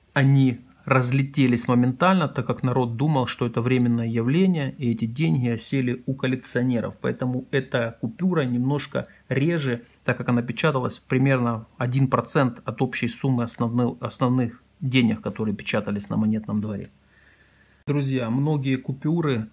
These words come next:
стоят гораздо дороже своего номинала. Это также интересный предмет коллекционирования. Даже современные купюры, которые выпускались, как вы видите, в две тысячи третьем году, в две тысячи девятом, в девяносто пятом году,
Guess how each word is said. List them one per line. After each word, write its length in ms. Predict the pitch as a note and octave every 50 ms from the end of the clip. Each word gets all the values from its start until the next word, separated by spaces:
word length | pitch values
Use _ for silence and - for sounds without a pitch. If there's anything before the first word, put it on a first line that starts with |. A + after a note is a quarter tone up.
| _ _ _ _ _ -
стоят 520 | - - - - - C3+ C3 B2+ B2 A#2+
гораздо 400 | B2+ B2+ C3 C3 C3 B2+ A#2+ B2+
дороже 420 | B2+ B2 C3+ C3 C3 B2+ A#2+ B2 A#2
своего 340 | - - B2 A#2 A#2 A#2+
номинала. 720 | A#2+ A#2 A#2 A#2 A2+ A2+ A2+ A#2+ C3 C#3 C#3 A#2+ G#2+ - - - _ - _ _ _ -
Это 540 | - C3+ B2 B2 - B2+ A#2+ A#2+ A#2+ A#2 - -
также 340 | - C3+ C3 C3 B2+ B2 B2
интересный 540 | A#2+ A#2+ B2+ B2+ C3 C3 C3 C3 - B2+ A#2
предмет 440 | - B2+ A#2+ A#2 B2 C3 B2+ B2+
коллекционирования. 840 | - C3 B2 C3 C#3 - - D3+ D3 D3+ D3 C3+ A#2 G#2+ G2+ G#2+ G#2+ G2+
Даже 280 | A2 - C#3+ C#3 C3+
современные 840 | B2 - - C3 C3 C3+ C#3+ C#3 C3+ B2 A#2 A#2 A2+ A2+ A2 A2 - _ _ _ _ _ -
купюры, 540 | - B2 - - E3 F#3 F#3 E3 C#3+ C3+ - - - _ _
которые 360 | - C3 A#2+ - C3+ C3 B2+
выпускались, 500 | B2 - B2+ - - - B2+ B2 A#2+ -
как 160 | - B2 A#2+
вы 80 | C3 B2
видите, 260 | A#2+ A#2+ A#2 A2+ -
в 60 | A2+
две 160 | A2+ B2 C3+
тысячи 400 | C3 - C#3 - B2+ A#2 - -
третьем 480 | G#2+ - C3+ D3 D3+ C#3+ C#3+ - C3 C3
году, 260 | A#2+ B2+ B2 B2 B2
в 100 | A#2 A2+
две 140 | A2+ A#2 C3
тысячи 460 | C3+ - D3+ C3+ - B2 - - A#2
девятом, 520 | A2+ A#2 A2+ A2+ B2 B2+ B2+ B2 - A2+ A2
в 60 | G#2+
девяносто 540 | A#2 B2 B2 C3+ C#3 D#3+ D3+ - - - A2
пятом 460 | - - B2+ B2 A#2+ A#2+ - A#2 A2+
году, 300 | A2+ A2+ A2+ A2 -